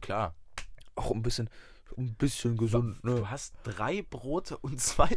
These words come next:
Speaker 1: Bananen gegessen?
Speaker 2: Ja.
Speaker 1: Digga, das ist krass.
Speaker 2: Ein krasses Frühstück,
Speaker 1: Das ist
Speaker 2: ja.
Speaker 1: irgendwie Tagesbedarf bei mir oder so. Aber das ist gut.
Speaker 2: Echt?
Speaker 1: Ja.
Speaker 2: Boah.
Speaker 1: Ich esse echt nicht viel
Speaker 2: Das
Speaker 1: in
Speaker 2: ist bei
Speaker 1: letzter
Speaker 2: mir ein
Speaker 1: Zeit.
Speaker 2: halbes Frühstück.
Speaker 1: Digga, was?
Speaker 2: Ja.
Speaker 1: Digga, what?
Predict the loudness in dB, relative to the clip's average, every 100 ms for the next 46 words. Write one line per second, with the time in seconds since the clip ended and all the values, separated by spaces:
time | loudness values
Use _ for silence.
0 | 4 2 2 0 0 0 -6 -6 -8 -6
1 | -10 -12 -10 2 4 4 -2 -20 -16 -10
2 | -8 -8 -8 -10 -10 -12 -10 -12 -12 -20
3 | -12 -4 -2 0 0 -2 -4 -4 -2 -2
4 | 0 0 -2 -6 -4 0 0 -2 -8 -12
5 | -12 -4 -2 -2 -6 -10 -8 -8 -10 -14
6 | -18 -12 -4 -2 -2 -6 -8 -8 -18 -20
7 | -8 -2 -2 -2 -10 -18 -12 -4 -2 -4
8 | -6 -18 -20 -8 2 4 4 2 -2 -6
9 | -10 -10 -6 -6 -6 -12 -4 -2 2 2
10 | 8 8 8 6 6 8 8 4 0 0
11 | -2 -4 -10 -20 -20 -20 -12 -12 -6 -4
12 | 0 0 0 -4 -8 -6 -2 -2 -4 -8
13 | -12 -14 -6 -6 -4 -6 0 6 6 4
14 | -6 -10